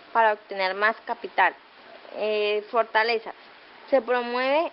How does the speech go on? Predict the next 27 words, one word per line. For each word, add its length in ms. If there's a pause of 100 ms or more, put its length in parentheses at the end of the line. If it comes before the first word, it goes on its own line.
el 140
posi-, 520 (240)
posicionamiento 1300
y 60
reconocimiento 1040
internacional 1000
del 180
sistema 500
colombiano 760 (360)
de 80
aseguramiento 1000
de 100
la 120
calidad 580 (160)
de 120
la 140
educación 680
superior. 580 (960)
Se 160
suscribe 540
de 80
acuerdos 480
de 100
cooperación 840 (140)
técnica 560
de 80
diversos 500